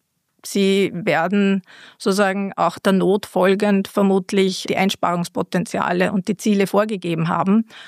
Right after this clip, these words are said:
Aber diese Gesundheitsgerechtigkeit, nämlich auch tatsächlich die zu fördern,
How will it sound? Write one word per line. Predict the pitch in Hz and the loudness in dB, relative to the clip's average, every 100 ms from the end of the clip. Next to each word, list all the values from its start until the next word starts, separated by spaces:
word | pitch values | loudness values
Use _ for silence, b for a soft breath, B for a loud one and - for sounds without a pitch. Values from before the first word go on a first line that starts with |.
| B B | B B
Aber | 190 190 202 196 | -2 0 0 -2
diese | 208 214 | -2 -4
Gesundheitsgerechtigkeit, | 190 196 233 240 220 - 208 185 185 - 214 - 208 196 220 - | -4 -2 0 2 0 -4 -2 0 0 0 -4 0 0 2 0 -4
nämlich | 226 202 202 196 196 - | 0 2 0 -2 -4 -4
auch | 190 | -4
tatsächlich | - 185 - 185 - 202 - | -2 -2 0 -2 0 -2 -2
die | 214 208 | -2 -2
zu | - | -2
fördern, | 190 190 180 190 196 196 | 0 2 2 2 0 -2